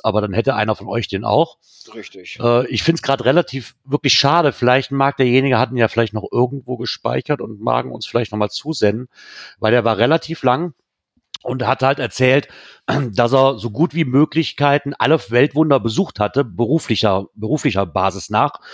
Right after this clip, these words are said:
Speaker 1: weil er der Ecke gearbeitet hat und hat auch immer so eine kleine Geschichte zu erzählt. Leider hat er die alle besucht, als er noch nichts mit Geocaching am Hut hatte.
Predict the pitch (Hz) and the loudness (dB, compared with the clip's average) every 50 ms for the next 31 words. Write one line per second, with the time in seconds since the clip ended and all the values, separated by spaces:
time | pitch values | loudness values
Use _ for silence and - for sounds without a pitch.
0 | - - - - _ - 107 107 107 98 113 127 123 120 - 120 107 117 113 117 | -20 -20 -20 -8 _ 0 0 2 2 2 0 0 0 0 0 0 0 2 2 2
1 | 151 170 127 104 98 - 101 90 - 117 - - 110 101 127 - 127 113 110 117 | 2 2 0 -2 -2 -4 -4 -4 -2 -4 -4 -2 -4 -4 -2 0 0 0 0 -2
2 | 113 110 101 98 107 98 - 123 113 107 95 - - - - - - 101 - - | -2 -4 -4 -6 -8 -4 -2 -2 -2 -2 -4 -4 -4 -4 -2 -2 -4 -4 -2 -4
3 | 110 104 95 - - 104 101 117 156 170 - _ _ - - - - - - - | -4 -4 -4 -2 -2 0 2 2 2 0 -2 _ _ -20 -20 -20 -20 -16 -6 0
4 | 107 110 127 143 143 117 139 139 123 123 - 110 117 143 143 127 127 135 143 131 | 2 2 4 4 4 2 2 2 2 2 0 0 0 0 0 0 0 0 -2 0
5 | 104 113 110 117 120 131 127 - 120 98 127 135 123 - 127 131 - 110 110 101 | 0 0 0 0 -2 -4 -4 -6 -6 -2 0 0 0 2 0 -2 -2 -4 -6 -4
6 | 95 175 - - 95 104 - - 170 165 | -4 -4 -2 -2 -2 -2 -2 -2 -4 -6